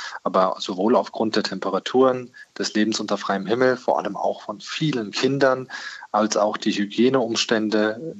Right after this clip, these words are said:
mangelnde Sanitäranlagen und keine Duschen, das führt alles natürlich zu gesundheitlichen Problemen. Und das verläuft in Phasen. In der ersten Phase waren es die akuten Verletzungen, die versorgt werden mussten. In der Zwischenphase wurden es dann die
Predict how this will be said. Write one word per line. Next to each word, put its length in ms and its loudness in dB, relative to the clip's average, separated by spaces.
mangelnde 480 0
Sanitäranlagen 1080 -2
und 280 -14
keine 260 -2
Duschen, 500 0
das 220 2
führt 240 4
alles 380 0
natürlich 420 0
zu 100 0
gesundheitlichen 720 -2
Problemen. 480 0
Und 180 -4
das 180 2
verläuft 520 2
in 80 -2
Phasen. 460 -2
In 100 -12
der 100 0
ersten 320 0
Phase 340 0
waren 160 2
es 80 -10
die 140 0
akuten 380 -2
Verletzungen, 680 0
die 80 -4
versorgt 420 0
werden 220 0
mussten. 420 -2
In 160 -2
der 160 0
Zwischenphase 720 0
wurden 280 -2
es 160 -4
dann 280 -4
die 340 -4